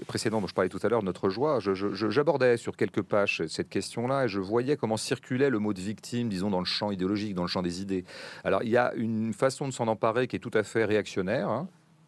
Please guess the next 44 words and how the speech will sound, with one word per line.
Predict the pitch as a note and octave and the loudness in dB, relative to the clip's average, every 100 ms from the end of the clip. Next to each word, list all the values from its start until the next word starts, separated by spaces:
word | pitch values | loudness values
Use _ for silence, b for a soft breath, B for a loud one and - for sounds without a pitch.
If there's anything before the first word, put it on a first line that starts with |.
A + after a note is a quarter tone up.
| - | -10
qui | B2+ | -4
consiste | E3 E3 - D3 C3+ - - | 0 0 0 -2 -2 -4 -4
à, | - A#2+ A#2 A2 | 0 2 2 0
euh, | G#2+ F#2 F#2 | 2 2 2
jeter | F#2 F#2+ D3 - D3 C3+ | 0 2 0 2 2 4
le | F#2 | 2
discrédit, | F#2 E3+ - B2+ C3 G3 - _ - - | 2 -2 0 -2 -2 -8 -10 _ -20 -6
euh, | F2 E2+ E2+ E2+ E2+ E2+ E2+ E2+ E2 E2+ | 2 4 4 4 2 0 -6 -8 -8 -4
de | F2 F2 | -4 -2
jeter | E2+ F#2 G#2 | -2 -2 0
même | G2 F#2 | 0 2
le | F#2 | 0
doute | E2+ D3 E3 | 0 -4 0
et | F#2 | -2
le | |
soupçon | E2+ - - - C3+ D#3 | -2 -6 -10 -6 -4 -4
sur | C#3 - - | -4 -6 -6
quiconque | - B2+ E3+ F3 | -6 -2 -2 0
se | - | -2
proclame | - B2+ D3+ B2+ | -2 0 0 -2
victime. | A2 - F#2 D#2+ D2+ - - - - - | -6 -6 -6 -6 -8 -14 -20 -20 -16 -10
Alors, | - | -6
cette | - A2+ | -4 -2
manœuvre-là, | A2 G#2 F2+ F2+ C3+ D3+ | 0 0 0 2 4 2
il | |
faut | - G2 | 0 -2
être | F#2 | 0
absolument | - - F#2 B2+ | -2 -4 -2 -2
brutal | G2+ C3+ C3+ D3 | 0 0 2 0
avec. | G#2+ F#2+ - - - | 0 -4 -8 -20 -14
Hein, | E2 F2+ | -10 -8
ça, | - G#2 | -2 -2
il | F#2 | -2
faut | - F#2 | -2 -2
être | F2+ | -2
absolument | F2 G2+ G#2+ - | -8 -4 -4 -2
intransigeant | C3 A#2+ F#2 E2+ G#2 E3 | -4 -4 -6 -4 -2 0
et | F#2+ | 0
rappeler | E2 F2+ E3 | 0 -2 -2
qu'il | D3 C#3 G#2+ G#2 | -2 -2 -6 -2
y | A2+ | 0
a | F3+ | 0
des | G#2+ G#2+ | 0 -4
victimes. | E3 - A#2 | -4 -6 -6